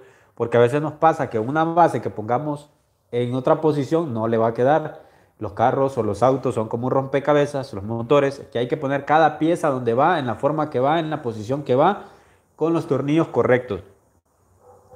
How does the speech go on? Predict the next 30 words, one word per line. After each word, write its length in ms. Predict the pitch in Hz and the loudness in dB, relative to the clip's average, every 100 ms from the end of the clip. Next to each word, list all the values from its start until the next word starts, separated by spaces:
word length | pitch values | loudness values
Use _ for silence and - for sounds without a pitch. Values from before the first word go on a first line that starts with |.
| - | -6
Entonces 420 | 120 110 110 120 | -4 0 0 0
por 160 | 117 110 | 0 2
eso 200 | 117 123 | 4 4
ha 40 | |
de 100 | 110 | 4
ser 180 | 110 113 | 0 -4
que 80 | 113 | -6
no 100 | 104 | -6
le 140 | 104 | -4
queda, 220 | 127 131 | 0 0
dice, 400 | 107 113 117 110 - _ _ _ _ _ | 0 0 -2 -4 -10 _ _ _ _ _
siente 340 | - - 117 117 | -6 -2 -2 -2
que 140 | 110 | 2
queda 200 | 123 120 | 4 4
lejano 500 | 110 104 131 131 127 | 2 2 0 0 -4
el 160 | 123 113 | -2 -2
intercooler. 680 | 113 110 101 131 101 85 - - | -2 -4 -4 -4 -4 -6 -8 -14
Milton 720 | 120 160 180 175 180 170 170 | -2 0 0 0 0 0 0
Matute, 960 | 165 147 147 170 165 135 113 85 - _ _ _ _ _ _ _ _ _ _ _ _ _ _ _ - | -2 -2 0 -2 0 0 0 -2 -6 _ _ _ _ _ _ _ _ _ _ _ _ _ _ _ 2
quiero 260 | 147 160 | 6 8
agregar, 800 | 160 139 123 135 143 151 151 - _ _ _ _ _ _ _ _ _ | 6 6 4 6 6 4 0 -14 _ _ _ _ _ _ _ _ _
que 60 | 107 | -12
me 80 | 92 | -6
está 140 | 101 | -6
secando 320 | 107 117 113 | -2 0 2
bastante 340 | 113 120 127 113 | 2 0 0 0
la 80 | |
garganta, 360 | 107 123 127 - _ _ _ _ _ _ _ _ _ _ - _ _ _ _ _ _ _ | 0 -2 -4 -12 _ _ _ _ _ _ _ _ _ _ -20 _ _ _ _ _ _ _
quiero 320 | 135 151 180 | 6 8 8
agregar 920 | 170 160 143 143 160 165 165 175 - | 6 6 4 6 6 6 4 0 -8